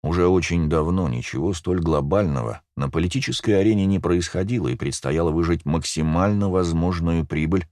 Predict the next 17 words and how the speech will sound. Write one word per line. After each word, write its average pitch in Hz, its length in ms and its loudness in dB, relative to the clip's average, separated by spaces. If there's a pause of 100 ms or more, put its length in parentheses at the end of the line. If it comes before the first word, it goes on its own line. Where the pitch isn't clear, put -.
(240)
из 82 140 -4
сложившейся 76 640 -2
ситуации, 101 760 0 (760)
пока 73 300 0
подданные 110 760 2
империи 87 460 0
не 90 160 2
отошли 80 460 -2
от 82 100 0
шока. - 420 -6 (1500)
К - 80 -12
слову 76 280 0
сказать, 78 500 -2
подобное 95 440 0
происходило 82 500 0
практически 78 680 -4
повсеместно. 76 840 -4